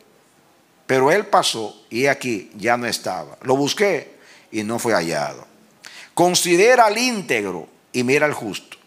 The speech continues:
porque hay un final dichoso para el hombre". ¿De qué?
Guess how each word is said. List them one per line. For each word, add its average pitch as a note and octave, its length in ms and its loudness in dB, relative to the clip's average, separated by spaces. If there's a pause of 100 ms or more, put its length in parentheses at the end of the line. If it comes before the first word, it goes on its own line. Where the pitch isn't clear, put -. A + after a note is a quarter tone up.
(100)
porque A#2 280 0
hay E3+ 60 4
un A3 220 -2
final E3+ 720 0
dichoso C3 840 -6 (640)
para G2 240 2
el F#2+ 140 -2
hombre". F#2 540 -2
¿De G2 100 -2
qué? D#3 340 -4